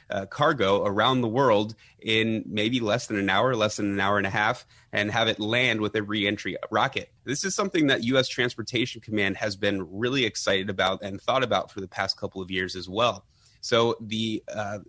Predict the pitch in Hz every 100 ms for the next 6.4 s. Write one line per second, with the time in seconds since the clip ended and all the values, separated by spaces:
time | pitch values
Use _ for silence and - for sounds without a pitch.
0 | - 135 139 143 131 - 127 143 147 123
1 | 113 98 104 95 101 101 107 98 98 -
2 | _ _ 110 151 202 117 95 95 - 92
3 | - _ _ 120 120 127 - 135 170 -
4 | 127 110 107 - 104 101 - - 117 101
5 | 104 117 - 107 101 90 101 104 107 120
6 | 98 95 95